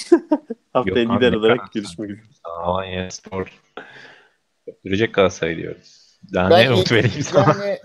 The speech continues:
Speaker 1: Sen de
Speaker 3: ikincilik
Speaker 1: yani.
Speaker 3: şansımız kötü değil.
Speaker 1: Sakallı
Speaker 3: Ben
Speaker 1: arkadaş.
Speaker 3: Galatasaray, Beşik-, e, Galatasaray Başakşehir berabere kalsa ikincilik konusunda çok ümitli olabilirdim de işte o biraz şey oldu. O beni biraz bozdu ama işte bu hafta Alanya maçına bağlı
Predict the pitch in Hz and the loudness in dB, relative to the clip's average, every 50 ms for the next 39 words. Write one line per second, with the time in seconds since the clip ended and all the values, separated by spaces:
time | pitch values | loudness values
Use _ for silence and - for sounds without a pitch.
0 | - - - 147 151 156 165 175 - 180 170 190 - 226 233 - 233 214 208 190 | -16 -4 0 2 2 2 4 2 2 2 2 2 0 0 0 2 2 2 2 2
1 | - 214 202 202 190 - - 196 - 147 135 - 143 139 147 165 180 180 156 127 | -2 -4 -4 -4 -4 -4 -6 -2 -2 0 2 2 2 4 6 4 4 4 2 -4
2 | 101 98 101 - - - - _ _ 160 147 147 165 185 202 196 - 214 202 196 | -8 -8 -10 -10 -12 -18 -20 _ _ -6 -2 4 6 6 6 8 8 8 8 8
3 | 175 170 175 - 196 175 - _ 123 139 139 135 147 156 170 170 185 170 147 147 | 6 4 2 0 -2 -10 -12 _ -2 0 0 4 4 4 4 4 2 2 2 2
4 | 143 165 165 156 - 160 147 131 131 131 135 135 135 139 143 160 160 165 165 156 | 0 0 -2 -2 -2 -4 -2 2 4 4 6 6 4 4 4 2 4 4 2 2
5 | 156 - - 151 156 156 - - _ _ _ 110 - - 131 131 135 139 143 139 | 2 2 2 2 2 2 2 -2 _ _ _ -18 -12 -10 -10 -8 -8 -10 -8 -6
6 | 143 127 127 - - 139 131 - 135 127 - _ _ _ _ _ _ _ - 113 | -6 -8 -8 -10 -12 -12 -8 -8 -8 -10 -10 _ _ _ _ _ _ _ -14 -14
7 | 113 113 - - 123 117 110 110 110 104 110 113 110 107 117 117 101 98 95 92 | -14 -14 -8 -4 0 0 2 0 0 -2 -2 -6 -6 -6 -8 -8 -6 -8 -8 -8
8 | - _ 107 101 - - 104 104 101 104 104 98 - - 98 95 90 90 92 104 | -8 _ -6 -6 -4 -4 -6 -6 -4 -4 -4 -6 -6 -8 -8 -8 -8 -8 -10 -12
9 | - - 104 107 107 104 104 98 104 104 98 95 101 101 101 101 120 123 107 107 | -12 -12 -10 -8 -8 -6 -4 2 2 2 2 2 0 -2 -2 0 2 2 2 2
10 | 113 113 - _ _ _ - 170 165 156 147 127 - - 156 143 139 143 143 139 | -2 -8 -12 _ _ _ -4 0 4 6 6 6 6 6 6 8 8 8 6 4
11 | 131 131 123 - 135 131 107 98 95 95 - | 2 -2 -4 -4 -4 -2 0 0 -2 -2 -4